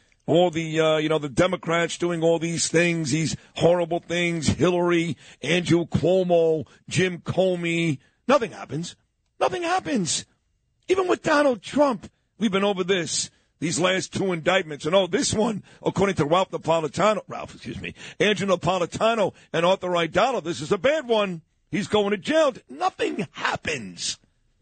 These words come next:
Nothing. Now, if something did happen, it would be Trump, because clearly Wray and the D O J treats Trump and Republicans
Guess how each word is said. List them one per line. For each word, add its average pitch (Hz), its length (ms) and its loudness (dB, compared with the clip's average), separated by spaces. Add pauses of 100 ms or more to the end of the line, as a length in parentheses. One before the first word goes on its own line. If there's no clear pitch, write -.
Nothing. 233 440 0 (840)
Now, 214 260 2
if 180 60 -6
something 220 420 -2
did 311 240 -2
happen, 185 360 -2
it 170 80 -2
would 185 200 2
be 156 180 -8
Trump, 202 540 -2 (360)
because 165 380 0
clearly 190 720 0 (380)
Wray 180 420 2
and 165 100 -4
the 151 60 -6
D 160 240 -2
O 160 120 2
J 151 320 0
treats 175 560 0
Trump - 340 -2
and 160 100 0
Republicans 165 760 -2